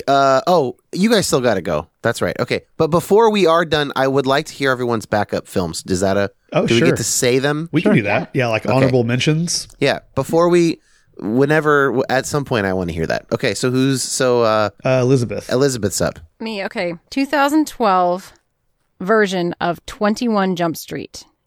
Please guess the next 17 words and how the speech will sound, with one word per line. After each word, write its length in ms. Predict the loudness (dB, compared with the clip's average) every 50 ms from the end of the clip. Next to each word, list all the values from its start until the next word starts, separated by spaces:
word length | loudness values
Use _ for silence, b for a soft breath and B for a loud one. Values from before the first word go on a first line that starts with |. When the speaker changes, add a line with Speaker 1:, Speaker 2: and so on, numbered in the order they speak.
| _ -6
Speaker 4:
is 220 | -4 -4 -2 -2
my 160 | -2 -2 -2
top. 320 | -2 -2 -4 -2 -2 -2 -4
Speaker 3:
Wow. 160 | -4 -2 -2
Speaker 1:
Oh, 100 | 0 2 2
with, 280 | 2 0 -2 -6 -4
with 260 | -2 0 0 0 -2 -2
Jo-, 260 | 0 2 2 2 0 -4 b b b b b
the 100 | -2 0
Jonah 340 | 0 2 2 2 4 4 4
Speaker 4:
And 80 | 4 4
it 40 | 6
Speaker 1:
Hill 180 | 6 6 6
Speaker 4:
has 140 | 6 6 6
Speaker 1:
through 100 | 6 6
Speaker 4:
Jonah 220 | 6 6 6 6 6
Speaker 1:
line. 120 | 6 6